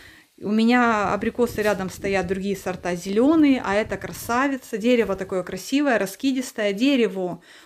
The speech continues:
уже пятый год. Получается, я купила двухлетку, на третий год ничего не было, на четвёртый год,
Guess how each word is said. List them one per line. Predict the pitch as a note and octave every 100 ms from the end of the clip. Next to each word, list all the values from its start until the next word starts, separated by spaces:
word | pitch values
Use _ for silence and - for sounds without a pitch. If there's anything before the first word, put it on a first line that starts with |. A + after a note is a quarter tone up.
| _ -
уже | G#3+ G#3 A3+ G#3+ F3+ F3+
пятый | A3+ G#3+ G3+
год. | E3+ F#3 F3 B3 C4 - - -
Получается, | G3+ G3 A3+ G3+ G#3
я |
купила | G3 G3+ G3 F3
двухлетку, | F3 E3 G#3 G3+ C4 - F4+ F4+
на | A3+
третий | A3+ A3 G3+
год | F#3 F#3+
ничего | F#3 G3+ F#3+
не | B3+ E4+
было, | E4 D#4
на | A#3+
четвёртый | - - A3+ G#3 G3+
год, | F#3+ G#3+ G3